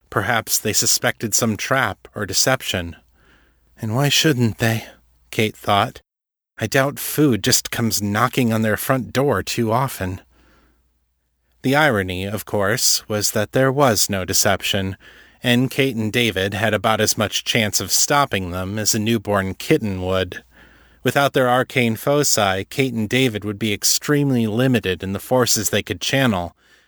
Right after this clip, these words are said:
and neither of them really went in for flashy evocations anyway.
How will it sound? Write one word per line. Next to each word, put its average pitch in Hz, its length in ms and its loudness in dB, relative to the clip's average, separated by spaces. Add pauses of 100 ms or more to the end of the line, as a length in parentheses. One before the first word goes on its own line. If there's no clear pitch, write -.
(220)
and 107 260 0
neither 107 360 2
of 90 100 -4
them 104 220 -2
really 107 240 2
went 107 240 2
in 104 220 0
for 98 140 -8
flashy 104 460 0
evocations 104 800 0
anyway. 92 560 2